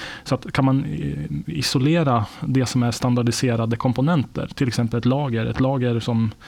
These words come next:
kan ju finnas på jättemånga, i jättemånga olika maskiner, eh, och kan ju uppvisa samma feltyper oavsett vilken maskin den är installerad i. Och det gör ju att kan vi då hitta en modell som funkar för,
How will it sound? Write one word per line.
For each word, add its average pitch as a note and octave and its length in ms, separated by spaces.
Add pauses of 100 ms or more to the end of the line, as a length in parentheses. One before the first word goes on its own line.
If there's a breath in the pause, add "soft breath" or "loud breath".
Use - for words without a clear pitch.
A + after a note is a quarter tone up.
(360 loud breath)
kan A#2+ 160
ju A#2+ 80
finnas B2 300
på C3+ 100
jättemånga, B2+ 640
i C#3+ 140
jättemånga C3+ 340
olika D#3 340
maskiner, C3 500 (160)
eh, - 280
och A#2 100
kan B2 80
ju B2 60
uppvisa B2 640 (100)
samma C3+ 280
feltyper B2+ 640
oavsett B2 380
vilken B2 220
maskin A#2 280
den A#2 100
är A#2+ 40
installerad C#3 500
i. D3 120 (440 loud breath)
Och - 160
det C#3 60
gör C#3 140
ju A#2 60
att A#2 140
kan C3 140
vi B2 60
då C3+ 80
hitta B2 280
en A2+ 60
modell A2+ 260
som G#2+ 160
funkar A#2 280
för, A2 360